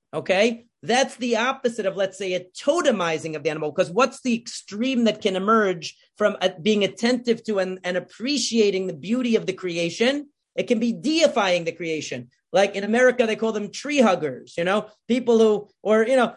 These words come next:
people who are so much, uh, uh, appreciative of nature that nature becomes their God. We don't believe in that. We believe that, that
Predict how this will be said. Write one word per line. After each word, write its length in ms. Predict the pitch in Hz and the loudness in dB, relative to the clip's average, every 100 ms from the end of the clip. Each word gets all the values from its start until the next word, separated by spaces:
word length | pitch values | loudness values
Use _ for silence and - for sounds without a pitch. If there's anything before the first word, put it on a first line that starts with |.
| _ | _
people 260 | 269 285 277 | -4 2 6
who 140 | 262 | 8
are 280 | 247 233 190 | 6 2 -4
so 560 | - - - 294 302 | -14 -6 2 2 2
much, 680 | 262 247 277 262 240 - - _ _ | -2 -4 -2 -2 -4 -12 -16 _ _
uh, 40 | 190 | 0
uh, 360 | 214 208 208 202 | 2 2 2 0
appreciative 760 | 208 254 240 262 247 220 185 - _ | -2 -4 -4 -4 2 2 2 -6 _
of 180 | 202 190 | -2 2
nature 440 | 233 277 - 233 | 2 0 0 0
that 300 | 214 214 160 | 0 -2 -4
nature 360 | 160 247 247 240 | -6 -6 -4 -6
becomes 420 | 202 220 226 220 | -6 -2 -2 -2
their 160 | 185 208 | -2 -2
God. 460 | 180 262 240 135 - _ - | 2 4 2 -2 -12 _ -8
We 100 | 208 | 0
don't 180 | 269 240 | 0 0
believe 280 | 214 196 156 | -4 -6 -10
in 120 | 165 | -8
that. 300 | 240 233 - _ _ _ | -4 -4 -6 _ _ _
We 160 | 170 | -6
believe 300 | 175 208 220 | -2 0 0
that, 160 | 190 - - | 0 -6 0
that 180 | 175 | 0